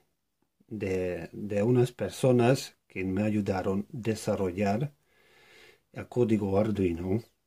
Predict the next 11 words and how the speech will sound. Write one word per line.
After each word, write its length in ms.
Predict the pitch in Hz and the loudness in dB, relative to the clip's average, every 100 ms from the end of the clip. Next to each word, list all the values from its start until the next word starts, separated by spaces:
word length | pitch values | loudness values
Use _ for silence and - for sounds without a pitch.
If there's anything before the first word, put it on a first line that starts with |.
| _ _ _ | _ _ _
porque 800 | - 90 - 98 95 98 - - - | -14 -14 -8 -6 -4 -4 -6 -12 -6
nunca 320 | 110 104 110 | -2 0 2
no 140 | 104 101 | 4 4
lo 100 | 98 | 4
dije 460 | 104 - 104 90 | 2 0 -6 -6
que 560 | - 101 98 95 95 95 | -6 -6 -4 -4 -6 -6
lo 160 | 101 | -4
hubiera 360 | 101 95 95 95 | -2 -2 -2 -2
hecho 500 | 101 - 95 98 - _ | -4 -4 -6 -6 -8 _
yo 420 | 104 104 104 - _ _ _ _ | -10 -4 -2 -4 _ _ _ _
solo 600 | - - 107 92 82 | -14 -6 -4 -4 -6